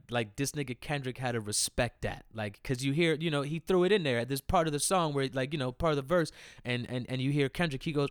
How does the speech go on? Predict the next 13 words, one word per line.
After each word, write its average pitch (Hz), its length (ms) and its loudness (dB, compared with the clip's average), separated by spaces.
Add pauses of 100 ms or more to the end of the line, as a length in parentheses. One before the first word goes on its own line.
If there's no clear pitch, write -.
"Ooh," 453 220 10 (720)
<laughs> - 800 0
because 135 500 0
Nipsey 156 600 0
is 147 200 0
just 127 420 0
destroying 156 1400 0
this 143 300 -2
verse. 147 760 6 (500)
Like, 170 180 6
he's 175 200 0
destroying 151 1160 6
it. 101 200 -4